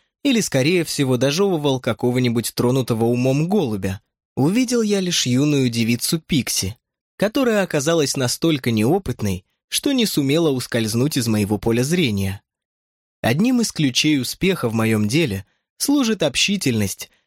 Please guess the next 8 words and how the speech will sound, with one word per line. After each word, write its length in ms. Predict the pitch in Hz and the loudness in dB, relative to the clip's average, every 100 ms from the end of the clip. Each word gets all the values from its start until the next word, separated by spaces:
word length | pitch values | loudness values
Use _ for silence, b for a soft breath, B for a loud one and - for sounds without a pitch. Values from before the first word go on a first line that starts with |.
| _ | _
и 100 | 285 | 0
умение 500 | 277 240 233 214 185 | 2 2 2 2 0
заводить 420 | 143 135 127 143 127 | 0 0 0 -2 0
друзей 440 | 120 113 131 170 | 0 2 0 0
среди 300 | - 131 120 | -2 -2 0
различных 640 | 113 110 131 - 117 101 | 0 0 0 0 -2 -2
рас, 400 | 117 143 156 - - | 0 0 -2 -8 -10
профессий 800 | - 113 - 170 190 - 165 156 | -2 -2 0 0 0 0 -2 -2